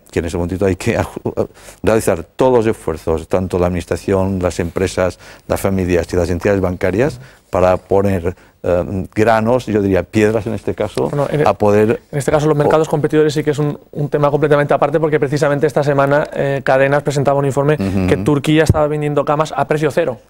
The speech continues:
Speaker 1: Ya,
Speaker 2: A precio
Speaker 1: sí,
Speaker 2: cero.
Speaker 1: sí, sí,
Speaker 2: O sea,
Speaker 1: sí.
Speaker 2: luchar contra eso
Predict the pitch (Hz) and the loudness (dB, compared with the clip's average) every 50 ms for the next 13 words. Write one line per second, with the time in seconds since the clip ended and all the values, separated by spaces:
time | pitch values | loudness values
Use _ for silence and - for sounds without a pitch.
0 | - - - - - - 90 - 127 - - - - 151 - - 151 139 127 110 | -20 -20 -18 -10 -4 -2 0 0 0 0 0 0 0 0 2 2 0 2 0 0
1 | 101 - - 92 87 87 101 117 117 - 110 135 - - 147 151 - 165 160 147 | 0 0 0 0 2 2 2 2 2 0 0 0 0 0 0 0 0 -2 0 0
2 | 156 156 165 156 147 170 175 | 2 2 2 2 2 0 -2